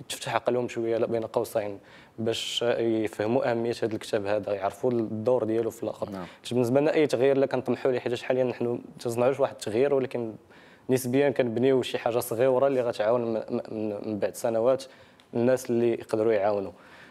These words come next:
Speaker 1: آه، وبين قوسين في اطار ال-، ال-، ال-، الحوايج اللي، اللي مؤثرين واللي، واللي تفكرتوا نيت بالنس-، بالنسبه ديال الدوار ديال الحملات اللي ناقيين برد الشتاء، واحد، واحد السيد كان،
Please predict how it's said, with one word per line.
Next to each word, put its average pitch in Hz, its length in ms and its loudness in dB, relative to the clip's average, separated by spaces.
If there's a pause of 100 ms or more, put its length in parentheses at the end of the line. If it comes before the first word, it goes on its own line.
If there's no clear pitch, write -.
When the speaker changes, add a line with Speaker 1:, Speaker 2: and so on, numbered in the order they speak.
(220)
Speaker 1:
آه، 110 960 2 (240)
وبين 139 280 2
قوسين 143 380 0
في - 140 -8
اطار 127 240 2
ال-، 123 140 2
ال-، 71 520 -6
ال-، 113 640 -2 (300)
الحوايج 127 480 2
اللي، 120 240 2
اللي 117 200 0
مؤثرين 127 640 0 (600)
واللي، 117 720 2
واللي 113 200 0
تفكرتوا 120 420 -2
نيت 120 220 0
بالنس-، 107 260 -6 (380)
بالنسبه 113 240 -4
ديال 113 160 0
الدوار 110 460 0
ديال 104 440 -6
الحملات 101 440 -4
اللي 117 100 -4
ناقيين 113 320 -2
برد 110 120 0
الشتاء، - 400 -4
واحد، 107 340 -2
واحد 113 160 0
السيد 131 500 0 (580)
كان، 123 220 2